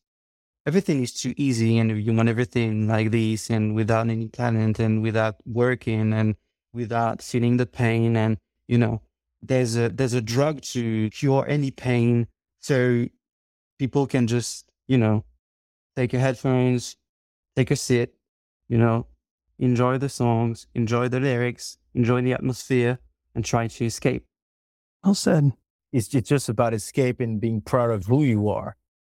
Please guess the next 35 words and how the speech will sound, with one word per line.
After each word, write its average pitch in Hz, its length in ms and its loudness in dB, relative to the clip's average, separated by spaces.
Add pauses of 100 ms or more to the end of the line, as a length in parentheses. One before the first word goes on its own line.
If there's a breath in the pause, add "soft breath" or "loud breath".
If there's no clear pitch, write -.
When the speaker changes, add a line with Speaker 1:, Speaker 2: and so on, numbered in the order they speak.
(240)
Speaker 3:
because 104 380 2 (420)
that's 123 180 0
what 123 220 0
we 113 140 0
do 131 360 2
and 104 160 2
that's 104 220 0
what 117 140 0
we 127 80 -4
want 113 220 -2
people 117 300 0
to, 104 180 -2 (380)
to 104 80 0
feel, - 480 0 (380)
basically. - 480 -2 (540)
Speaker 2:
Something 170 580 2
that 147 160 0
I 139 160 -2
always 139 300 2
remind 127 420 2
myself, 139 560 0
and 127 120 -2
I 123 60 -2
feel 131 220 0
like 131 160 -2
anybody 127 500 0
should 135 260 -2
remind, 131 460 2 (640)
is 151 120 2
that 147 140 2
they're 147 140 2
one 139 180 2
of 127 100 -2
a 123 40 -2
kind. - 480 -4